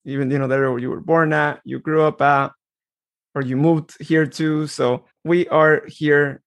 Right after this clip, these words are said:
um, to just showcase everything that is in the two oh nine.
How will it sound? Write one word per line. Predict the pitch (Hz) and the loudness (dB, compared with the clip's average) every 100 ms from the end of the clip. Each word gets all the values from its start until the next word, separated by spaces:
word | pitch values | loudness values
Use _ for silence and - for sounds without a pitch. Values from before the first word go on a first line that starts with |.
| _ - | _ -8
um, | 135 123 123 - _ | -4 -4 -6 -12 _
to | - 143 | -4 -2
just | 147 135 - | 0 -2 0
showcase | 151 131 - 131 127 - | 0 0 2 2 2 0
everything | 143 135 131 127 | 0 0 -2 -4
that | 117 127 123 | 0 -2 0
is | 127 131 123 | 0 -2 -2
in | - 139 127 | -4 -2 -2
the | |
two | 131 - 127 | -4 -4 -2
oh | |
nine. | 123 123 123 | -2 -2 -4